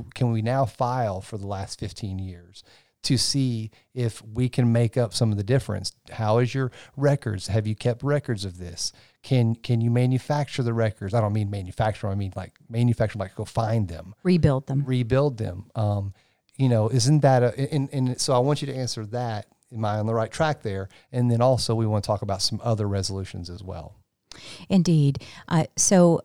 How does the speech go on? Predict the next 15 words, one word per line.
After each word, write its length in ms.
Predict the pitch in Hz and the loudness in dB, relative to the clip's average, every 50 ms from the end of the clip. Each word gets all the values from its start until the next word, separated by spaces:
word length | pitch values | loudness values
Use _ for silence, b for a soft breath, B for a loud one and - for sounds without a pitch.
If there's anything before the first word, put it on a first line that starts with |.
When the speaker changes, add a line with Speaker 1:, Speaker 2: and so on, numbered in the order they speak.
| _ _ | _ _
Speaker 2:
the 260 | - 196 196 190 226 | 0 2 2 4 2
good 240 | 220 - 247 269 - | 2 2 2 2 4
news 460 | 226 190 175 165 160 156 156 156 - | 6 6 8 10 10 10 8 6 4
with 260 | - 180 170 - - - | 2 2 2 2 2 0
regard 380 | 156 - 160 156 156 151 - | 2 4 4 6 6 4 2
to 480 | - - - 170 156 151 147 147 143 - - | 0 0 4 4 6 8 8 6 6 4 0
the 260 | 151 - 160 156 - - - | 2 2 4 4 2 0 0
actual 580 | 160 165 165 - - - 175 160 160 151 143 - | 2 2 2 4 4 6 6 6 8 6 4 4
tax 540 | - - - - - 214 226 226 - - - | 0 -2 -4 -2 0 2 2 2 0 0 0
documents, 640 | - 156 139 147 - - 156 147 147 151 156 - - | 2 2 2 2 4 4 4 6 4 4 0 0 -2
the 100 | - - - | -4 -2 0
I 120 | 175 208 | 2 4
R 160 | 233 214 180 170 | 6 8 8 8
S 200 | 165 165 - - | 8 6 4 2
has 460 | - 165 151 151 147 139 - - | 2 4 4 6 4 4 2 -2